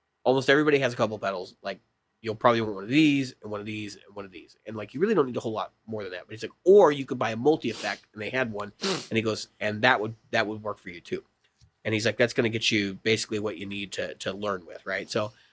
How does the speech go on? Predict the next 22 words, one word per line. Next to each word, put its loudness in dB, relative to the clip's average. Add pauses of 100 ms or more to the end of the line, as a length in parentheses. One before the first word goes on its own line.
(220)
um, 6 (600)
I, 6 (680)
I -2
was -8
poor, -8 (180)
you -4
know, -4 (260)
and 4
I, 4
and, 4
uh, 0
'cause -2
I 4
was 0
a -10
kid, 4
I -4
was -10
like, -8
uh, -2
I -4
was -10